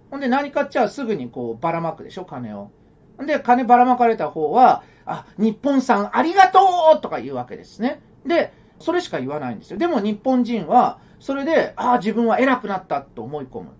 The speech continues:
いや、そんなことで金ばらまくなよって思うかもしれないけど、実際にそうなんですよ。今まではね、良くも悪くもですけれども、官僚とい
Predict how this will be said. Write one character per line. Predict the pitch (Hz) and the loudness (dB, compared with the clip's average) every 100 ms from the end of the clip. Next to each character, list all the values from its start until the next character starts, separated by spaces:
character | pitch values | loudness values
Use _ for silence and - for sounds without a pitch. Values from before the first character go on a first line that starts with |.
| - _ _ - | -20 _ _ -12
い | |
や、 | 156 - - - - - | -10 -10 -16 -20 -20 -20
そ | - 302 | -8 -4
ん | 415 | -4
な | 415 | -2
こ | 427 | 0
と | 339 | 0
で | 190 | -2
金 | - 247 262 | -2 -2 0
ば | 208 | 0
ら | 233 | 2
ま | 359 359 | 4 2
く | 285 | 2
な | 190 | -2
よ | 131 | -2
っ | |
て | - 127 | -8 -8
思 | 196 285 | -4 -4
う | |
か | 190 | -4
も | 120 | -8
し | 120 | -8
れ | 156 | -8
な | 156 | -6
い | 151 | -8
け | 107 | -12
ど、 | 110 | -8
実 | 202 233 | -8 -2
際 | 349 330 | 0 0
に | 294 | 0
そ | 330 339 | 2 2
う | |
な | 214 | 2
ん | 123 | -4
で | 98 | -10
す | - - | -18 -16
よ。 | 76 - _ _ - _ _ _ - | -16 -18 _ _ -20 _ _ _ -2
今 | 254 359 | 2 4
ま | 381 381 | 4 2
で | 233 | 2
は | 131 | -2
ね、 | - 180 247 - _ _ - | -6 -10 -10 -14 _ _ -2
良 | 226 381 | 2 2
く | 381 | 2
も | 320 180 | 0 2
悪 | 190 302 262 | 4 4 2
く | 185 | -8
も | 131 | -8
で | 117 120 | -10 -12
す | - | -14
け | 131 | -12
れ | 110 | -12
ど | 98 | -12
も、 | 165 160 - | -10 -10 -4
官 | 233 285 294 | -2 -2 -4
僚 | 294 285 | -8 -8
と | 285 | -4
い | 262 | -2